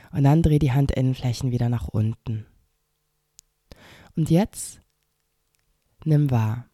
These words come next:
für was entscheidest du dich? Für A oder für B?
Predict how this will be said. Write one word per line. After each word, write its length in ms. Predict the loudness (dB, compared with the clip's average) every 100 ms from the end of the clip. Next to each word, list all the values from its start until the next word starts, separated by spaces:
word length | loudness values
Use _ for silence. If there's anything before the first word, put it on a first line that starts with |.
| _ _ _ _ _ _ _ _ _
für 160 | 0
was 200 | 0 0
entscheidest 640 | -4 -6 -4 -2 -2 -4 -8
du 60 |
dich? 380 | -8 -8 -10 -20 _ _ _ _
Für 280 | -10 -8 -4
A 280 | -4 -4 -8 _ _ _
oder 220 | -2 0
für 160 | 0 -4
B? 300 | -2 -4